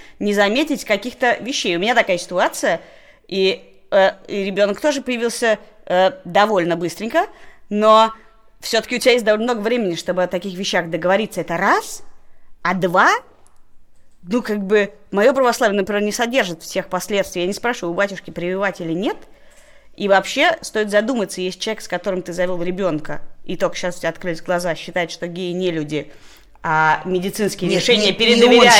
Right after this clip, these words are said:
Speaker 2: считает, ты не поняла. А, пр-, воспитание в православных традициях, это, например, ну, там, предположим,
Speaker 1: Нет,
Speaker 2: я
Speaker 1: воспитание
Speaker 2: предположу,
Speaker 1: это воспитание.
Speaker 2: а, э, м, поход, э, э, в, на причастие, где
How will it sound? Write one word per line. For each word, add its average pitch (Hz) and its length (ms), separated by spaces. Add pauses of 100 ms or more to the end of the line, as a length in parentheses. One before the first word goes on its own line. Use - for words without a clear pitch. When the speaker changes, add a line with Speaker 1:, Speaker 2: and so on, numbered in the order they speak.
(100)
Speaker 2:
считает, 156 280
ты 208 80
не 208 140
поняла. 202 500 (580)
А, 165 540 (180)
пр-, 185 220
воспитание 170 540
в - 40
православных 175 380
традициях, 254 460
это, 180 160
например, 175 680
ну, 196 100
там, - 320
предположим, 180 540
Speaker 1:
Нет, 147 60
Speaker 2:
я 160 60
Speaker 1:
воспитание 233 640
Speaker 2:
предположу, - 0
Speaker 1:
это 220 100
воспитание. 170 680 (100)
Speaker 2:
а, - 0
э, 170 240 (120)
м, 147 760 (320)
поход, 220 460
э, - 40
э, 156 720
в, 147 920
на 151 160
причастие, 170 560
где 202 280